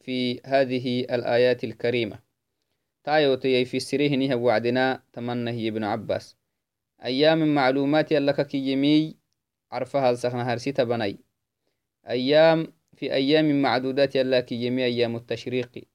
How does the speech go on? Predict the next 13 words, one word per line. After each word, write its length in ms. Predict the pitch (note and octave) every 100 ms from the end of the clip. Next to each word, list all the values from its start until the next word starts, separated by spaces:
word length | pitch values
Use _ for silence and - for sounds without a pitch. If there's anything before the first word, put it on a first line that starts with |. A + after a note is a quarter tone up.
| _
Carfa 340 | A#2 B2+ C#3
ka 300 | C#3 C#3+ C#3+ C#3
taban 240 | C3 B2 B2+
hayto 320 | A#2+ A#2 C3+
hayro 260 | B2+ A#2+
ku 140 | A#2+ A#2
diriltanih 400 | A#2 A2 A#2 A#2+
tan 240 | A#2 A2+
sidii 240 | - A2 G#2+
hayro 400 | A2 G#2+ G#2+ G#2+
hiyi 400 | A2 F#2+ - -
Ibn 160 | A#2
Abbas. 400 | G#2 A2 - -